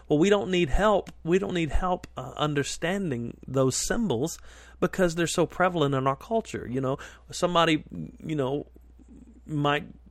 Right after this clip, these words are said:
see that a thousand years from now, they find a flyer with American symbol on it, a donkey and an elephant, a thousand years from now, and they'll say, you know, "Oh, they, they worshipped elephants or something." You know, they would have, they would have to understand what those symbols mean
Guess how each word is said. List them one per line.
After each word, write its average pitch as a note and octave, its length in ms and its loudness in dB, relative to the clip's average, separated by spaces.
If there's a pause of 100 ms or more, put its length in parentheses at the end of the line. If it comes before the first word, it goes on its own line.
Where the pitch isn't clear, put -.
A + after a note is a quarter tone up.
(280)
see - 380 0
that D#3+ 400 4
a - 80 0
thousand C#3 680 0
years F3+ 360 -4
from A#2 240 -4
now, G#2+ 280 -4
they C#3+ 140 2
find C#3 320 0
a B2 40 -2
flyer C3+ 380 0
with B2 160 -4
American C3 520 -2
symbol C#3 360 0
on C3+ 140 4
it, - 180 -4
a A2 100 -4
donkey B2+ 360 -2
and A#2 80 -2
an A#2+ 80 -2
elephant, D#3+ 360 -2 (280)
a A#2+ 80 -2
thousand C#3+ 540 0
years F#3 200 0
from C3 140 -4
now, B2 160 -4
and D#3 100 -2
they'll C#3+ 140 0
say, C#3 460 2
you - 80 -8
know, A#2 260 -6
"Oh, D3+ 180 4
they, C3 160 2
they C3 200 2
worshipped D3 500 2 (100)
elephants - 460 0
or A2+ 140 0
something." A#2+ 360 -4
You D3+ 140 -2
know, D#3 120 4 (260)
they E3+ 160 8
would F3 160 4
have, D#3+ 280 0
they D#3+ 140 4
would G#3 160 2
have D#3 240 -2
to - 120 -2
understand C#3 600 -4
what B2+ 160 -2
those B2 240 -2
symbols B2 340 -2
mean C3 520 -2